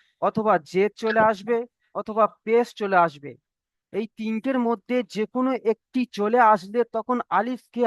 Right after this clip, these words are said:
হামজা করে পড়তে হবে, আলিফকে হামজা করে পড়তে হবে। তখন আলিফ আর আলিফ থাকবে না, তখন আলিফকে হামজা করে পড়তে হবে। যেমন হামজা জাবার আ,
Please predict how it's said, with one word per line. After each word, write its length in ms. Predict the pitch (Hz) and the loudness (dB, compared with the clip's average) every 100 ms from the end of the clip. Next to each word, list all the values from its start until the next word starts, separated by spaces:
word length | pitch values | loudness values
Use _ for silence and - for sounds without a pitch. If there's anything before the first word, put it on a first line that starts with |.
| 202 | -2
হামজা 460 | 175 202 202 180 247 | 0 0 0 2 4
করে 220 | 247 247 - | 4 4 2
পড়তে 280 | 202 - 190 | -6 -4 -8
হবে, 240 | 147 135 123 _ _ _ _ _ _ _ _ _ - | -6 -8 -12 _ _ _ _ _ _ _ _ _ 2
আলিফকে 500 | 196 240 - 180 214 311 - _ | 2 2 0 4 4 4 -4 _
হামজা 460 | 127 185 208 196 262 | 0 2 2 4 4
করে 220 | 254 254 247 | 4 2 4
পড়তে 280 | 220 214 - | 0 -2 -2
হবে। 160 | 175 170 | -2 -2
তখন 260 | 226 233 254 | -2 0 2
আলিফ 260 | 208 247 254 | 2 0 2
আর 100 | 254 233 | 2 2
আলিফ 240 | 240 277 - | -2 -4 -4
থাকবে 300 | 226 220 208 | -2 0 0
না, 120 | 180 131 _ _ _ 190 | -2 -2 _ _ _ -8
তখন 160 | 208 | -6
আলিফকে 460 | 175 220 254 - 220 214 | -2 -2 -4 -6 -6 -4
হামজা 420 | - 220 220 262 | -2 -4 0 0
করে 200 | 254 254 254 | 4 2 2
পড়তে 300 | 214 - 202 | -4 -4 -4
হবে। 200 | 156 131 131 | -4 -6 -4
যেমন 300 | 156 180 254 269 _ _ - | -2 0 -2 -4 _ _ 0
হামজা 380 | 180 208 190 220 | 2 2 2 4
জাবার 320 | 180 180 165 - 156 | 4 4 2 2 2
আ, 100 | 165 | 4